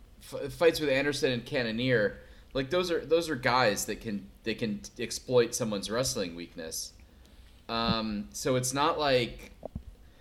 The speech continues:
it's not like Jan is not, hasn't faced guys with, with good takedowns before, but he just did, he did not seem sure on his feet. He did not, he, he didn't plant, he didn't control distance.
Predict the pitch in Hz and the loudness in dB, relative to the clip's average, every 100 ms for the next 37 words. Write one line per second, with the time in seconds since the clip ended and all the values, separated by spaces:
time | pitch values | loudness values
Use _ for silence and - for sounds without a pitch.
0 | - - - 123 143 165 160 139 123 131 | -20 -20 -10 -4 0 2 2 0 0 0
1 | 127 127 117 123 117 - 120 120 117 - | 2 2 0 -2 -4 -6 -2 -2 -2 -2
2 | 123 117 - - - - - - - - | 0 0 -2 -6 -16 -20 -20 -20 -20 -12
3 | 113 107 110 104 - - - 113 98 107 | -8 -6 -6 -10 -12 -18 -12 -10 -8 -8
4 | - 127 127 - - - - 87 80 - | -6 -6 -6 -8 -12 -16 -10 -6 -6 -8
5 | - - - 120 131 127 143 127 - 127 | -18 -20 -4 2 2 4 2 0 -2 -4
6 | 131 131 127 135 135 - 113 - - 120 | -2 -2 2 2 2 0 -4 -4 2 4
7 | 110 104 101 - - 101 87 107 104 104 | 4 0 -4 -8 -6 -8 -8 -10 -8 -4
8 | 120 127 127 - - - - 131 131 131 | -2 -4 -6 -12 -20 -20 -2 0 0 -2
9 | - 127 147 135 127 117 104 120 107 113 | 0 2 4 2 -2 -4 -6 -6 0 2
10 | 95 113 123 - 127 117 - | 2 0 -2 -2 -2 -2 -4